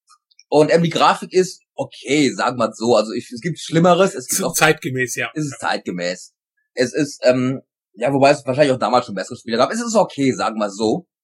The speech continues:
Speaker 1: Und, äh, man fängt eigentlich auch kurz an. Es macht, am Anfang macht's eigentlich auch Spaß. Du bist halt um deine Figur, es ist unkompliziert. Du hast einen Knopf für so eine Smart Bomb, einen Knopf zum Schießen, mehr brauchst du nicht.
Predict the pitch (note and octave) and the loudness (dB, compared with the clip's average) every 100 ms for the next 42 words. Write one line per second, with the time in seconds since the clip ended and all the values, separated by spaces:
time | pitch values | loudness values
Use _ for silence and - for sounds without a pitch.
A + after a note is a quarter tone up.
0 | _ _ _ _ _ - C#3 C#3+ C#3 C#3+ | _ _ _ _ _ 0 2 2 2 2
1 | C#3+ F3+ F#3+ F3+ F3 F3+ E3 D#3+ F3+ E3 | 2 -2 0 0 0 -2 0 0 0 0
2 | F#3 - D3 - F#3+ G3+ G3+ - F#3 F3 | -2 -2 -4 -2 2 2 2 -2 -4 -4
3 | - E3+ - B2 A#2 B2+ D#3+ F#3 D#3+ D#3+ | -6 -8 0 0 0 -4 -6 -6 -2 -2
4 | B2 A#2+ B2+ A3+ A3 E3+ - G#3+ A3+ G#3+ | -2 -4 0 2 0 -2 -6 -2 0 0
5 | F#3+ - G#3 E3 D#3 - D3 D#3+ - A2+ | -2 -2 -2 0 0 -2 -2 -4 -6 -6
6 | G2+ D3 G3 G3 G#3 G3 C3+ C#3+ - C3 | -2 2 2 2 0 2 -2 -4 -6 -8
7 | B2 D#3 F#3 F3+ A#2+ G#2+ F#3 C#3+ D3+ D#3 | -6 -6 -4 -2 2 4 4 2 -4 -6